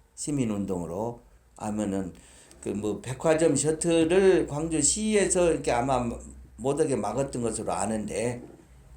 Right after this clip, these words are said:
이제 그런 것들이 이제 시가 지역을 살리기 위해서, 지키기 위한 어떤 정책이 되겠죠. 그러면은 아까 말했죠.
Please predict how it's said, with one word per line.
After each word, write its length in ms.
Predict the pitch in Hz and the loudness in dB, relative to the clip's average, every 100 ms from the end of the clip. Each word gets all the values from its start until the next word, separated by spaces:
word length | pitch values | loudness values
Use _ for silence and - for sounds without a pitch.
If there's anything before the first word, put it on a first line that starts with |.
| - | -4
이제 140 | 147 | -4
그런 300 | - 202 226 | 2 4 4
것들이 560 | 220 214 214 240 240 - | 2 2 0 0 -2 -6
이제 160 | 180 165 | -4 -2
시가 640 | 160 208 196 196 202 202 - | -2 -4 0 2 2 0 -10
지역을 600 | - 156 165 165 165 151 | -4 0 2 2 2 2
살리기 380 | 123 165 170 156 | 0 -4 -4 -2
위해서, 320 | 135 123 107 | -2 -2 -4
지키기 520 | 98 170 160 208 180 135 | -4 -4 -4 -6 -2 2
위한 360 | 120 101 95 - _ _ - | 4 2 -2 -12 _ _ -14
어떤 220 | 117 107 | -6 -4
정책이 420 | 104 117 117 101 92 | -4 -6 -6 -8 -8
되겠죠. 600 | 90 101 92 113 180 - _ _ _ _ _ _ - | -8 -8 -8 -6 -6 -8 _ _ _ _ _ _ 0
그러면은 480 | 226 180 90 80 - _ _ _ - - - - _ _ _ _ _ _ _ _ _ | 2 4 0 -6 -14 _ _ _ -20 -20 -20 -20 _ _ _ _ _ _ _ _ _
아까 240 | 175 180 208 | -4 2 2
말했죠. 760 | 175 160 165 - 233 - - | 4 2 0 4 4 4 -4